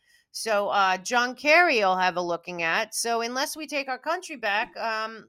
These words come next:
looks like a lot of these people get away with a lot of stuff there, Rob. What are you thinking?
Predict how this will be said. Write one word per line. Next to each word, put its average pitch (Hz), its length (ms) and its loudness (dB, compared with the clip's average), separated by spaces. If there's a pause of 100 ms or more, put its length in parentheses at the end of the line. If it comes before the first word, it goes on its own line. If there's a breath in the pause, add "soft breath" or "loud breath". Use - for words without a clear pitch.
looks 247 180 -14
like 247 140 -10
a 233 40 -6
lot 226 160 0
of 220 60 -10
these 214 160 -12
people 220 340 -6
get 196 140 -2
away 190 220 0
with 175 120 -6
a 175 60 -6
lot 175 220 0
of 165 80 -8
stuff 156 360 -6
there, 139 200 -6
Rob. 139 260 -4
What 185 120 -10
are 175 40 -12
you 165 60 -12
thinking? 139 320 -18